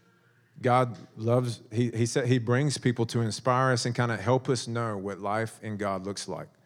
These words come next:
But he never wanted us to be them. My children are never going to be exactly like me, no matter how much I try to m-, make them like me. I can't make any of my kids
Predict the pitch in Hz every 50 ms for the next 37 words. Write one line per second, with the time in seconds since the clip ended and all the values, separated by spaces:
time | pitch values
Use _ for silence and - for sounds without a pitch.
0 | _ _ _ _ _ _ _ _ _ _ - 110 107 123 131 143 135 127 113 110
1 | 117 123 127 123 117 117 101 - - - 101 95 113 113 107 98 98 87 80 80
2 | - _ - _ _ _ _ _ _ _ _ - _ _ _ _ _ _ _ _
3 | _ _ _ _ _ _ _ _ _ _ _ _ _ _ _ _ _ _ _ _
4 | _ _ _ _ _ _ _ _ _ _ - _ - 123 120 113 - - 143 143
5 | 147 143 120 117 113 107 101 - 110 110 110 110 110 117 123 123 117 113 131 131
6 | 127 113 123 123 123 120 117 117 113 117 110 104 110 110 107 - - 110 101 104
7 | 98 95 95 85 90 82 - - - _ _ _ _ _ _ _ _ _ _ _
8 | _ - 113 117 120 120 110 95 95 120 127 131 131 123 117 - 117 104 - 127
9 | 117 113 107 104 101 95 - - 107 113 120 120 - - 107 98 92 90 87 -
10 | 90 85 85 - _ _ _ _ _ _ _ _ _ _ _ _ _ _ _ _
11 | _ _ - 113 - - 135 117 117 117 120 120 117 - - _ _ _ _ _
12 | _ _ _ _ _ _ _ _ _ _ _ - 110 113 113 113 117 113 107 107
13 | - - 113 110 110 107 107 - -